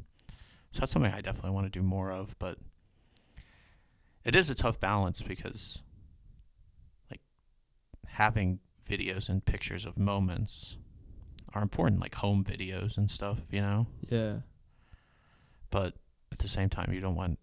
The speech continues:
Speaker 1: everything to just pass you by because you're just filming it and worrying about the future.
Speaker 2: Yeah, I got you. And then, like, also just in,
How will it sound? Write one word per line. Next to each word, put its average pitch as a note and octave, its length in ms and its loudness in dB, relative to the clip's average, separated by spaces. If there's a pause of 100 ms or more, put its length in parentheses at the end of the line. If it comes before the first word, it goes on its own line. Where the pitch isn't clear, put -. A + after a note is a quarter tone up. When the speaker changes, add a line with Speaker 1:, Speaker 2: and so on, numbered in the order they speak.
Speaker 1:
everything G2+ 340 0
to G2 80 -8
just - 200 -8
pass - 320 0
you G2+ 60 -6
by A2+ 300 -4
because G#2+ 360 -6
you're G#2 100 -6
just - 340 -8 (1200)
filming G2 420 -2
it G2+ 140 -6 (600)
and F2 120 0
worrying G2 240 -2
about A#2 180 -4
the A#2 80 -8
future. G#2 360 -8 (1160)
Speaker 2:
Yeah, B2+ 180 4
I B2+ 40 6
got A#2 320 4
you. A2+ 260 0
And D3 160 6
then, E3 160 6
like, C3 220 2
also C#3+ 460 2
just C3+ 280 -4
in, B2 260 0